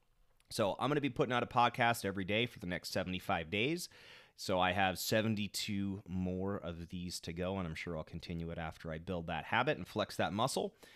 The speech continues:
And if you are a dad, it is June first, and we are doing a dad challenge. If you go to push the pace academy dot com,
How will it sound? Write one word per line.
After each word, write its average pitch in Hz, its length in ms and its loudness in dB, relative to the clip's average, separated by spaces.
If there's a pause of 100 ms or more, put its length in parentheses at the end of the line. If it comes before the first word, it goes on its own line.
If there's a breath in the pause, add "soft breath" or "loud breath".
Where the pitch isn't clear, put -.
(300 loud breath)
And 117 180 4
if 113 160 2
you 175 220 2
are 147 260 10
a 135 160 6
dad, 113 560 6
it 110 280 0
is 104 480 0
June 120 680 0
first, - 680 0 (680)
and 101 280 0
we 113 200 2
are 101 240 0
doing 98 560 -2
a 87 360 -6 (120)
dad 92 540 -2
challenge. 190 680 -2
If - 160 -12
you 87 80 -6
go 90 240 -4
to 87 240 -6
push - 500 -4
the 92 100 -4
pace - 420 -4
academy 95 500 -2
dot 87 300 -2
com, 131 400 0